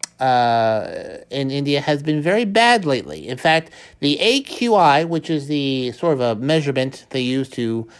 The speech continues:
measure air quality, was over nine hundred in some places, uh, around the capital of India today. And, uh, usually you want that number, like, in the twenties and thirties most of the time.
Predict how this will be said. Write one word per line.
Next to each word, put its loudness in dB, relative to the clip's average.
measure -2
air -2
quality, 2
was 4
over 4
nine 2
hundred -2
in -2
some -2
places, -2
uh, 0
around 4
the -2
capital 2
of -2
India 0
today. 0
And, 0
uh, 6
usually 2
you 4
want 2
that 2
number, 2
like, -2
in 0
the 0
twenties 0
and -6
thirties 0
most -2
of -8
the 0
time. -2